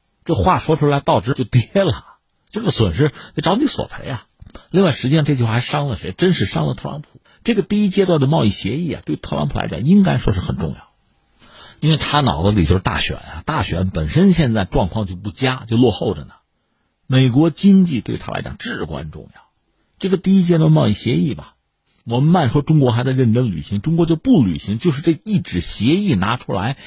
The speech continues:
你也可以算他的成绩单。你这一句话大嘴一张，完了，这事儿终结了，没这事儿了。你说特朗普晚上能不跟你算账吗？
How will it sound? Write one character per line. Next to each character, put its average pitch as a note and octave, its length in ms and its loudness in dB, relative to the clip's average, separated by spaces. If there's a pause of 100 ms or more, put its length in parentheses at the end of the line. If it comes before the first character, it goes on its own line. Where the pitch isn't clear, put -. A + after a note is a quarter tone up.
(120)
你 A#2+ 100 0
也 A2 140 0
可 - 120 -4
以 - 60 2
算 - 200 -2
他 C#3+ 120 -4
的 A#2 80 -2
成 B2 180 -4
绩 A2 100 -4
单。 C3 220 -8 (640)
你 A#2 260 0
这 D#3+ 140 2
一 C#3 160 2
句 C3 120 0
话 A#2 200 0
大 A#2+ 160 -4
嘴 - 120 -10
一 G#2 140 0
张， - 280 0 (180)
完 C3 180 2
了， B3+ 160 -10
这 A3 100 -2
事 F#3 100 -4
儿 - 40 -4
终 A#3+ 180 -2
结 G#3 120 4
了， - 200 -6 (460)
没 A#2 120 -4 (120)
这 G#3 120 2
事 - 180 -4
儿 D3+ 240 2
了。 C#2+ 140 -10 (840)
你 B2 120 2
说 E3 120 4
特 E3 140 0
朗 E3 100 2
普 D3 120 4
晚 E2+ 140 2
上 F#2+ 60 -4
能 A#2 100 -2
不 C3+ 60 0
跟 C#3+ 120 0
你 F2 40 -4
算 F2+ 180 -6
账 D#2+ 200 -4
吗？ - 140 -20